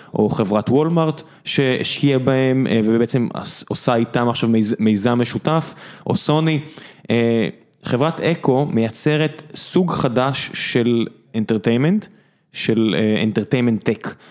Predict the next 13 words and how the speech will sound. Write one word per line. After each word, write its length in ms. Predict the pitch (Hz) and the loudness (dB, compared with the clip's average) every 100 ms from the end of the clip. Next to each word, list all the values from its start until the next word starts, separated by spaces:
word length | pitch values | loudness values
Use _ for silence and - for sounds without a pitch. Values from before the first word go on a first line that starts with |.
| - | -10
שזה 220 | - 110 | -2 2
ענף 520 | 113 123 139 - - - | 4 2 0 -4 -10 -8
בענ-, 360 | 113 113 110 117 - | -2 0 0 -2 -4
בתח-, 520 | 110 107 107 101 107 98 | -2 2 2 0 -4 0
בתעשיית 1120 | 107 107 104 104 98 - - 107 - 127 127 | 2 2 2 0 -2 -6 -4 -4 0 -2 0
הטכנולוגיה 840 | 123 117 104 120 120 120 175 170 | 0 0 -2 -4 0 0 2 0
שפחות 680 | - 143 - 151 160 175 - - - - - - | -2 -4 -4 -2 0 0 -4 -20 -20 -20 -16 -4
מוכר, 520 | 113 - 117 113 113 | -4 0 2 2 2
אה, 220 | 113 110 107 | 0 2 2
בארץ, 640 | 104 113 143 175 180 - - - - - | 2 2 2 0 -4 -12 -14 -20 -20 -12
ומה 300 | 101 107 131 | -2 0 0
שהם 200 | 143 160 | 0 0
עושים 520 | 127 - 180 175 175 | 0 0 2 2 2